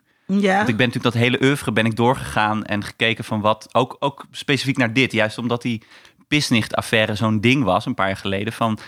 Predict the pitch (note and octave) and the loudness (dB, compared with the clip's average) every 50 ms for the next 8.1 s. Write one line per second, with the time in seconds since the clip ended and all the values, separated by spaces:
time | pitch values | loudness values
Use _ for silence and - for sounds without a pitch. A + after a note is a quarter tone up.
0 | - - _ _ _ _ - A2 A2 - - - - G2 G#2+ A2+ - - G#2+ A#2 | -20 -20 _ _ _ _ 0 0 0 0 -4 -16 -14 -12 -10 -8 -6 -2 -2 -2
1 | A2+ - - B2 - - C3+ C3 - C3+ C3 A2+ E2 B2 C3 C3 - C3+ - - | -2 0 -4 -4 0 2 0 2 2 2 0 2 2 0 -2 -2 -4 -6 -6 -6
2 | - - C3+ - - - C3+ B2+ - - C3+ B2+ D3+ E3 C3+ F#2+ F#2+ - - A2 | -6 -6 -6 -6 -4 -4 -4 -4 -2 -2 2 2 2 2 2 -2 -4 -4 -6 -6
3 | - - B2 G#2 - - D#2+ - - - A2+ A2+ G#2+ C3+ B2+ - A#2+ A#2+ A#2 G2+ | -4 -4 -8 -8 -8 -10 -12 -12 -10 -10 -8 -4 -2 -2 0 2 2 2 2 2
4 | F#2+ - C3+ C#3 D#3 E3 - D#3 D3+ D3+ D#3 D#3 - C3 A#2 - A#2 - - G#2+ | 2 2 2 2 0 0 0 -2 0 0 -2 -2 -4 -6 -4 -4 -6 -4 -6 -8
5 | - - - - - _ - A#2 G#2 - A#2+ A2+ - A#2 - - A#2 A2+ A2 G#2+ | -8 -10 -20 -20 -20 _ -10 -10 -6 -4 -4 -2 -2 -2 -2 0 2 2 2 2
6 | - - - - C3+ E3+ F#3 - D#3+ D#3 E3+ E3 F3 D#3+ D3+ C3 C3+ A2 A2 B2 | 0 -4 -2 0 0 0 0 0 0 0 0 0 -2 -8 -6 -6 -6 -4 -4 -6
7 | - - - - F#2+ G#2 A#2+ C#3+ E3+ F3+ F3+ E3+ - D3+ C#3 C#3+ D3 D#3 F#3+ - | -6 -4 -2 -2 0 2 2 2 2 2 0 -2 0 0 0 0 0 -4 -8 -10
8 | - | -14